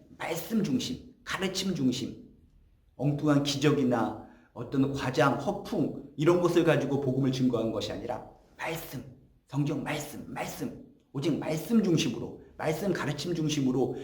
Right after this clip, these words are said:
이렇게 교회를 이끌어갔고 그렇게 전도를 했고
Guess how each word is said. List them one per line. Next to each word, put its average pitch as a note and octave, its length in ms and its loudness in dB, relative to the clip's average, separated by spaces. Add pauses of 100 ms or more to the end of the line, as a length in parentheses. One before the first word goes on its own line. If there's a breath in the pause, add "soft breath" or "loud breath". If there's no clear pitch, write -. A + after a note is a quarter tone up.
이렇게 C3 220 -4
교회를 C#3 680 4
이끌어갔고 A#2+ 1120 -2
그렇게 B2+ 240 -6
전도를 C3+ 520 4
했고 A2 580 -6